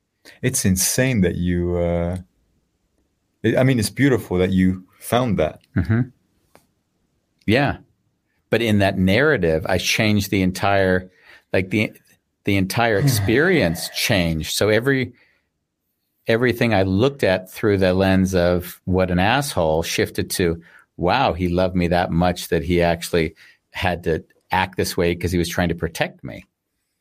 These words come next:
Speaker 2: Like, there was a, a massive shift, not just a, not like a, a, a mental shift. There was a deep awareness and understanding, but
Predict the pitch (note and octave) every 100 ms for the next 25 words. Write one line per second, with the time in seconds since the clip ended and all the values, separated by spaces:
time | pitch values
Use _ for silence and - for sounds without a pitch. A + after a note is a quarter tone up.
0 | _ _ _ _ _ - F#2+ F#2+ F#2 F2+
1 | F2+ E2+ E2+ - F2+ F2+ F#2+ B2+ D#3+ F3
2 | E3+ F2 - - D#2+ D2 - G#2+ A#2 A#2+
3 | A#2 - G2+ E2+ E2+ E2+ - _ _ _
4 | - A2+ G#2+ G#2+ - F#2+ F#2 F2 E2+ -
5 | F#2 E2+ - E2+ E2+ G2+ D#3+ E3 F#2 -
6 | F2 E2+ F2 E2+ E2 G2 G2 F#2 E2 F2
7 | F2+ F2+ - E2+ E2+ E2+ E2 F#2 G2 F#2
8 | C#2+ C#2+ F#2+